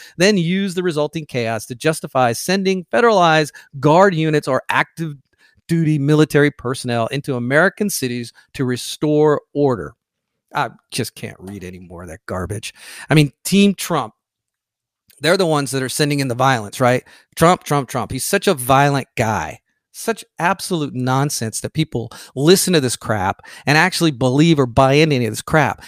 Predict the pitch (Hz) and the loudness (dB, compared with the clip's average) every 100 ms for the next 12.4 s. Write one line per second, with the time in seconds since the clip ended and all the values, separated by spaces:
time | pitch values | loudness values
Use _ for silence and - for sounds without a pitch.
0 | - - 139 190 120 _ 165 208 269 233 | -8 -6 0 0 0 _ 2 2 2 0
1 | 190 143 185 - 131 120 - _ - - | 0 4 4 4 -6 -10 -12 _ -12 0
2 | 170 139 135 - 139 117 110 156 160 190 | 0 0 -6 0 0 0 -4 -4 0 0
3 | 156 170 139 - - 175 - 143 - 110 | 2 0 -2 -2 4 4 4 -6 -6 -6
4 | 98 - _ - 139 233 - 254 175 165 | -6 -14 _ -4 4 4 4 2 4 4
5 | 170 120 113 - - - 151 120 113 - | 4 0 -10 -12 -20 -4 -4 -4 -10 -10
6 | 143 156 202 202 196 160 147 143 143 - | 0 4 4 4 2 0 -2 -2 -4 -8
7 | _ - 139 135 135 139 135 - - _ | _ -6 -4 -2 0 0 -2 -8 -20 _
8 | _ - 101 78 - - _ _ 127 127 | _ -4 -4 -6 -14 -18 _ _ -6 0
9 | 180 233 214 190 139 110 117 131 143 143 | 2 4 4 4 4 0 -4 -2 0 0
10 | 127 - 123 107 87 _ - - - 131 | -2 -2 -2 -2 -6 _ -14 -14 -16 2
11 | 175 233 208 175 151 151 185 185 - 165 | 4 4 4 4 4 2 2 0 0 0
12 | 160 156 135 123 | 2 2 0 -6